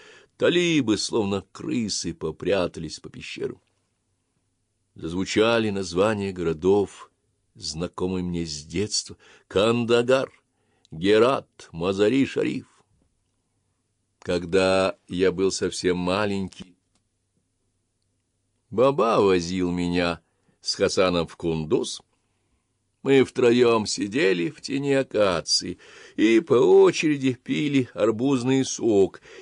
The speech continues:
из глиняного горшка. Вот и все, что сохранило память. Теперь с уст Дэна Разера, Тома Брокау и многочисленных посетителей кофеин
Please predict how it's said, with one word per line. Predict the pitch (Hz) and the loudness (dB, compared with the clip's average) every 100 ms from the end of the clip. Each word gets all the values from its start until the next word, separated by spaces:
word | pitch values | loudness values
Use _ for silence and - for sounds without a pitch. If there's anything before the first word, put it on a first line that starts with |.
| - | -6
из | 104 98 | -4 -2
глиняного | 92 101 101 92 92 95 | -2 0 0 0 0 2
горшка. | 92 95 87 - 92 85 - - _ | 4 2 0 -2 -2 -2 -6 -20 _
Вот | - 101 - - | 2 2 2 -6
и | 101 | -6
все, | 90 - 98 85 | -4 -2 0 0
что | - 92 87 | 0 -4 -4
сохранило | - 110 92 95 87 82 80 90 | -6 -8 -6 -4 -4 -4 -6 -8
память. | 98 87 104 - _ _ _ _ _ _ _ _ _ _ _ _ _ _ _ _ _ _ _ | -8 -10 -12 -20 _ _ _ _ _ _ _ _ _ _ _ _ _ _ _ _ _ _ _
Теперь | - 165 196 | 0 2 4
с | - 165 | 2 4
уст | 185 101 | 4 2
Дэна | 98 147 180 165 123 110 | 0 4 4 4 4 4
Разера, | 101 127 196 180 151 160 151 143 | 4 4 2 0 0 2 4 2
Тома | 131 - 110 98 95 87 | 2 2 2 2 0 -2
Брокау | 82 - 85 - 113 120 117 107 98 95 | 0 2 2 0 0 2 4 4 4 2
и | 90 | -2
многочисленных | 90 92 87 - 117 117 - 101 92 | -4 -4 -4 -4 -4 -4 -4 -6 -10
посетителей | - 92 95 85 95 98 85 | -8 -10 -10 -14 -12 -8 -6
кофеин | - 80 - 98 139 127 113 | -4 -6 -4 -4 -2 -4 -6